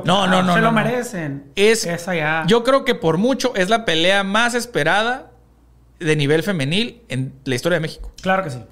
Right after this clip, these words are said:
Speaker 1: Llega ya
Speaker 2: Nada
Speaker 1: tarde,
Speaker 2: más.
Speaker 1: sí llega ya tarde
Speaker 2: Sí.
Speaker 1: porque las dos tienen cuarenta y un
Speaker 2: Claro.
Speaker 1: años.
Speaker 2: Pero ahí están.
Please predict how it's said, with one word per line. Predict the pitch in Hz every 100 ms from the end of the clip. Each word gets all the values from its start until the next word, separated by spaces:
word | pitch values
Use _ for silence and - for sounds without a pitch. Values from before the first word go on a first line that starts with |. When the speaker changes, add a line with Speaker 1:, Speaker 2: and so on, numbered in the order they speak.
| - _ -
Speaker 1:
Llega | 170 247 277
ya | 233 220
Speaker 2:
Nada | 233
Speaker 1:
tarde, | 240
Speaker 2:
más. | 247
Speaker 1:
sí | 233
llega | 226 220
ya | 214
tarde | 214 233
Speaker 2:
Sí. | 220
Speaker 1:
porque | 190
las | 170
dos | 175
tienen | 190 190
cuarenta | 165 208
y |
un | 208
Speaker 2:
Claro. | 214 233
Speaker 1:
años. | - - - - -
Speaker 2:
Pero | 175 202
ahí | 214
están. | 214 180 135 -